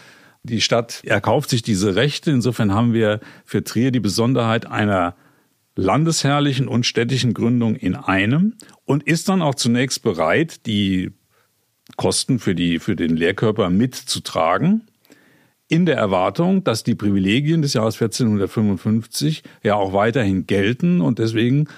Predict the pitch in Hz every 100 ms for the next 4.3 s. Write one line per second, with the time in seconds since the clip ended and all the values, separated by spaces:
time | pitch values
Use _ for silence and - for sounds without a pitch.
0 | - 117 120 110 110 101 98 - 90 95
1 | 95 131 123 127 143 156 - - - 110
2 | 107 139 127 98 98 98 104 123 - 143
3 | - 98 104 95 95 110 - 107 98 87
4 | 101 95 156